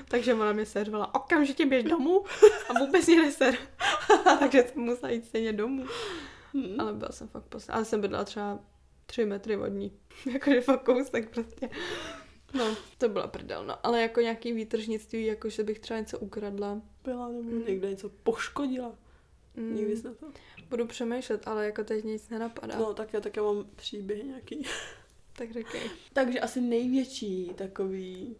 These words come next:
Speaker 2: výtržnictví moje <laughs> dětství bylo, že jsme na základce na prvním stupni s kamarádkama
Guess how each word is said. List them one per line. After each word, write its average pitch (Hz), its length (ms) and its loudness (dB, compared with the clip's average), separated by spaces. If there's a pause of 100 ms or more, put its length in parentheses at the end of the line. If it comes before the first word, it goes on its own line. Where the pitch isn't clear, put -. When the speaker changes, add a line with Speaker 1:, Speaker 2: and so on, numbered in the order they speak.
(200)
Speaker 2:
výtržnictví 226 920 -4
moje 233 180 -4 (240)
<laughs> - 240 -20
dětství 285 640 -8 (800)
bylo, 196 1300 0 (360)
že 196 140 -6
jsme 226 380 -8 (580)
na 202 120 -4
základce 262 600 -8
na 226 80 -10
prvním 208 300 -10
stupni 226 560 -10 (300)
s - 80 -20
kamarádkama 208 920 -8